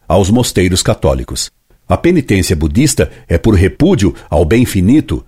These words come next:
ou por indiferença a ele. Os budistas não consideram as coisas a que renuncia como boas, porém más ou inexistentes. A renúncia aos bens materiais nos mosteiros católicos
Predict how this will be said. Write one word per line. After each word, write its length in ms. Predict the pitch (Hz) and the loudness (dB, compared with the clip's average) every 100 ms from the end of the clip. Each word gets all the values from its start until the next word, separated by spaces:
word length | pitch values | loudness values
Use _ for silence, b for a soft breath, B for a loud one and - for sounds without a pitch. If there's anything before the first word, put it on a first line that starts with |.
| - | -2
ou 200 | 131 165 | 0 0
por 200 | 160 104 | 2 2
indiferença 600 | 143 131 - 95 127 - | 2 2 0 2 0 2
a 60 | 95 | 2
ele. 280 | 104 69 - _ - | 2 0 -6 _ -6
Os 160 | 76 | -4
budistas 560 | 67 78 101 131 104 - B B | -2 0 2 0 0 -4 B B
não 240 | - 117 | -2 0
consideram 540 | 127 110 101 85 92 82 | 0 -2 -2 0 0 0
as 100 | - | -2
coisas 580 | - 131 113 80 - - _ | 0 2 2 0 -4 -8 _
a 100 | - | -6
que 140 | - - | -2 0
renuncia 680 | 85 90 98 - 156 113 - _ - | 2 2 2 2 2 0 -4 _ -4
como 200 | 151 123 | 0 2
boas, 480 | 110 165 80 - - _ | 2 2 0 -4 -10 _
porém 320 | - 90 104 | -2 2 2
más 500 | 127 104 95 - - _ _ - | 2 2 0 -2 -6 _ _ -4
ou 280 | 82 80 113 | 2 4 4
inexistentes. 840 | 104 76 73 - 82 - - - - _ _ | 2 0 -4 -2 -2 -2 -6 -10 -12 _ _
A 80 | 87 | -2
renúncia 560 | 90 120 156 175 - 101 | 2 2 2 2 2 0
aos 160 | 80 | 0
bens 380 | 73 110 127 82 | 0 2 2 0
materiais 720 | 90 90 101 95 117 87 - - | -2 0 2 4 2 0 -4 -6
nos 160 | 85 80 | -4 0
mosteiros 500 | 90 85 - 131 - | 0 0 0 0 0
católicos 680 | 101 - 127 101 - 82 | -2 0 0 0 -2 -6